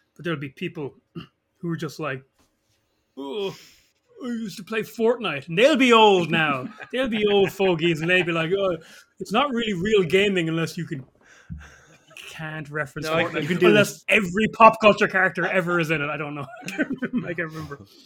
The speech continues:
Speaker 3: Yeah. Okay, perfect. So I suppose for my question, I'm going to obviously bring it back to Resident Evil four because <laughs> we,
Speaker 1: Oh, nice.
Speaker 3: we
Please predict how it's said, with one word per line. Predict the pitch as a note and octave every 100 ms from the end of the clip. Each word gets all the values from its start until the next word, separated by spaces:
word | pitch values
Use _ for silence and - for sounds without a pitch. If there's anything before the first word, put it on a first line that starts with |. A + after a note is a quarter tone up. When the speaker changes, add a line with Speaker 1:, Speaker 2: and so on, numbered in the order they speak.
| _
Speaker 3:
Yeah. | D#3 B2 A2 _ _ _ _ - - _ _ _ _ _ _ - C4+
Okay, | - B2+
perfect. | - - - - _ _
So | - - G3+ G3 G3 - -
I | -
suppose | - G#3 G3+ - - _ _ _ _ _ _
for | -
my | F#3 G#3
question, | G#3+ G#3 - F#3 E3+ - _ -
I'm | D3+
going | D3 D#3
to | C#3
obviously | C#3+ C#3 C3+ C3+
bring | A#2 C3+
it | B2+
back | B2 B2
to |
Resident | B2 A2+ A2
Evil | A2
four | G#2+ A#2+ A2 - _ _ -
because | G#2+ A2 G2+ - - - _ -
<laughs> | - B2 - -
we, | - D3+ A3
Speaker 1:
Oh, | G#3+
nice. | A3+
Speaker 3:
we | E4